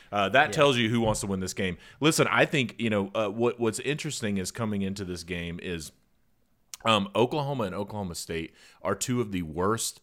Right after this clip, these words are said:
Speaker 1: tackling football teams in college
Speaker 2: Yep.
Speaker 1: football <laughs> right now.
Speaker 2: They're terrible.
Speaker 1: And they, they are just really bad. Uh, missed tackle rates are, are in the, uh, eighties, I think, for them, for both of them.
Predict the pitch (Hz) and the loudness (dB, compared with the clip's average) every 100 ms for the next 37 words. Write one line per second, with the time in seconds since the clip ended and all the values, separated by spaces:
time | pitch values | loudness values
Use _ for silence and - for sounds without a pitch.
0 | - - 104 110 110 92 90 - 98 82 | -14 -6 -2 -2 -2 -4 -4 -6 -6 -4
1 | 78 - 76 73 - 92 104 98 92 - | -6 -8 -10 -10 -10 -10 -2 0 0 0
2 | - 117 92 - - 117 - 113 113 131 | 2 4 2 -2 -6 -6 -6 -6 -4 -2
3 | 107 95 95 135 135 123 104 - 127 117 | -2 -2 2 4 6 4 -6 -14 -10 -8
4 | - 113 147 147 107 - 98 101 127 - | -6 -4 -4 -4 -6 -10 -14 -8 -8 -6
5 | 101 117 151 135 98 82 78 73 - 98 | -6 2 4 4 2 0 -2 -4 -2 0
6 | 90 87 104 127 127 120 110 104 95 87 | 0 -2 -2 -2 0 -2 -2 0 0 -2
7 | 82 - 90 85 85 - 82 80 76 - | -4 -6 -2 -2 -4 -4 -4 -4 -8 -8
8 | 101 98 85 - 85 82 80 90 95 92 | -4 -4 -4 -6 -6 -6 -6 -4 -2 -2
9 | 82 76 76 - 82 76 - - 87 76 | -4 -6 -8 -6 -8 -10 -14 -12 -10 -8
10 | 80 80 - 76 87 87 82 78 78 78 | -10 -10 -10 -8 -8 -6 -8 -6 -6 -6